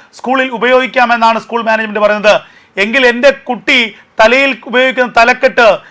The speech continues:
എന്തുകൊണ്ട് മതേതരമാകുന്നില്ല? ഇത്തരം മുടന്തൻ ന്യായങ്ങളാണ് ഈ സ്-, കുട്ടിയുടെ പിതാവ് ഇന്നും ആവർത്തിക്കുന്നത്. അതേസമയം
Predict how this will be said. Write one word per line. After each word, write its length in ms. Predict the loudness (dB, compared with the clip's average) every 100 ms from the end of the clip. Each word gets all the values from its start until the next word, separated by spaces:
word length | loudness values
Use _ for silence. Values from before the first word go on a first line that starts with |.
| _
എന്തുകൊണ്ട് 440 | -6 -4 -4 -4 0
മതേതരമാകുന്നില്ല? 1000 | 2 2 2 4 4 2 0 -2 -2 -4 _ _ -10
ഇത്തരം 340 | 2 2 2
മുടന്തൻ 460 | 2 0 2 0 2
ന്യായങ്ങളാണ് 720 | 2 2 2 4 4 4 2 -2 _ _
ഈ 140 | -2
സ്-, 240 | -2 -6 -10
കുട്ടിയുടെ 340 | -6 0 0
പിതാവ് 580 | 0 0 4 6 4 2 -4 _
ഇന്നും 320 | -8 -4 0 4
ആവർത്തിക്കുന്നത്. 760 | 4 2 -2 -6 -6 -2 -2 -4 _ _ _ -4
അതേസമയം 580 | 2 2 2 0 0